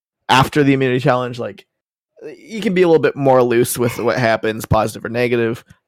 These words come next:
Um, but before the immunity challenge, if you're not getting stuff, that's a bad sign. Um, and, like, I mean, War Dog did get the first confessional,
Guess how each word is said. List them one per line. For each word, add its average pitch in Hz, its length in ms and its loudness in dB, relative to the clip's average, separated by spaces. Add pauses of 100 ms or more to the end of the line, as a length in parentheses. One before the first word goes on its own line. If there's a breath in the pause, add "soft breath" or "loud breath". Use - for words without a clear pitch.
Um, 92 560 -6 (540)
but 143 120 0
before 214 300 2
the 196 60 4
immunity 156 240 -2
challenge, 120 260 0
if 110 80 -10
you're 127 80 -4
not 120 140 -4
getting 120 240 -2
stuff, - 300 -10
that's - 180 -12 (580)
a - 60 -6
bad 104 280 2
sign. 107 440 -8 (560)
Um, 92 600 -2 (1160)
and, 151 560 -2
like, 165 340 -4 (100)
I 185 100 2
mean, 208 180 0
War 214 100 2
Dog 214 200 2
did 156 160 2
get 170 100 -2
the 151 80 -6
first 139 320 -4
confessional, 135 960 -4